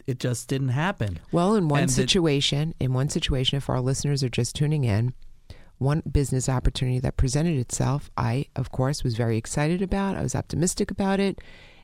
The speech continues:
Speaker 2: And while I was in this very long meeting, I had a feeling, it, it was
Speaker 1: Yes.
Speaker 2: a gut that I just,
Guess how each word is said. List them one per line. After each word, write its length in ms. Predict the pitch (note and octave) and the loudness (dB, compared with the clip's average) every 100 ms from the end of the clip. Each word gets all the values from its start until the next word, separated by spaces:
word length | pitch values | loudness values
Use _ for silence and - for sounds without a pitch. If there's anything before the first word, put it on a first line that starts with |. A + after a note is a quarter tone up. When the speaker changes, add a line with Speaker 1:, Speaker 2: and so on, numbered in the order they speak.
| - | -6
Speaker 2:
And 360 | C#3 C3+ C3+ C#3 | -2 0 0 0
while 140 | C#3+ | 0
I 60 | D3 | 2
was 160 | D3 D3+ | 0 0
in 100 | D#3+ | 0
this 380 | D3+ - - - | -2 -4 -10 -12
very 320 | - C#3 D3+ E3 | -4 0 2 2
long 320 | E3 D#3+ D3+ | 0 0 0
meeting, 460 | E3+ E3 A2+ C#3+ - - - - - - - - | 0 0 0 -2 -6 -16 -20 -20 -20 -20 -14 -8
I 480 | - G3 A#3 A#3+ G#3 | -2 0 2 0 -2
had 260 | - - F#3+ | -4 0 0
a 60 | F3+ | 2
feeling, 640 | - G#3 F#3 B2+ B2 D3 - | 0 2 2 0 0 -2 0
it, 60 | |
it 480 | C3+ B2+ B2 B2+ A2+ | 0 2 2 2 2
was 180 | D#3 C#3+ | 2 2
Speaker 1:
Yes. 80 | F3+ | 0
Speaker 2:
a 0 | |
gut 380 | E3+ G3+ A3 - - | 2 2 2 -2 0
that 220 | D3 - | 0 2
I 140 | D#3+ | 0
just, 420 | E3 F3+ - - | 0 0 -2 -6